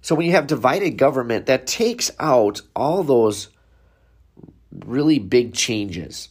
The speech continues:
because a lot of times the government can get involved and make a couple changes. They can twist a dial this way or that, and they can dramatically change the pulse of the market. You know, just look at what they've,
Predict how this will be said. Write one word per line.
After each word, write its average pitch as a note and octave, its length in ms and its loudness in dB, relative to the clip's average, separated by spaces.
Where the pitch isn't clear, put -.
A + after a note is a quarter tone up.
because B2 300 -2
a B2+ 40 2
lot C#3 200 2
of F3+ 80 -6
times B2 260 -2
the A2 60 -2
government A#2 560 -2
can A2+ 420 -4
get C3 160 4
involved A2 640 2
and G#2 260 -8
make A#2 220 -2
a A2 60 -8
couple A#2 400 -4
changes. A2 440 -6
They G#2 100 -4
can F#2+ 140 -8
twist C3+ 320 -2
a A2 40 -4
dial A2 360 2
this A2+ 260 -4
way A#2+ 180 2
or A2+ 100 0
that, G2 420 -2
and A2+ 100 -2
they B2 60 0
can A#2 180 -6
dramatically G#2+ 1000 -2
change G#2+ 600 -4
the A2 140 -6
pulse G2+ 600 -4
of F#2+ 360 -2
the G2 100 -6
market. C3 520 -4
You G#2+ 80 -6
know, A2+ 100 0
just C3 180 -4
look C#3+ 140 2
at C3+ 60 4
what C3 120 2
they've, A#2 260 0